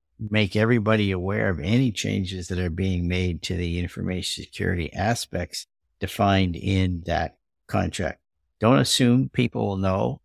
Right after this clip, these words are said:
Let everybody know directly who's, whoever is involved. And if anything does happen, if there is a security breach, of course, the corrective a-, action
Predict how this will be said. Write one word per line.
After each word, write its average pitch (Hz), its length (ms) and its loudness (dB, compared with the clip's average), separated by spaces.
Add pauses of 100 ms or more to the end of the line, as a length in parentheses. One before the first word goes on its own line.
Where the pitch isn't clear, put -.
Let 107 200 2
everybody 104 600 0
know 104 420 -2
directly 98 720 -2
who's, 101 500 -2 (160)
whoever 120 340 4
is 101 120 0
involved. 85 500 -2 (1080)
And 104 320 0 (320)
if 170 280 2
anything 110 440 0
does 104 240 0
happen, 104 300 -2
if 95 140 -6
there 92 180 -2
is 131 200 2
a 95 80 -6
security 92 560 -4
breach, 87 400 -6
of - 80 -16
course, - 540 -4
the 90 100 -8
corrective 95 460 0
a-, 85 140 -2 (220)
action 85 460 -2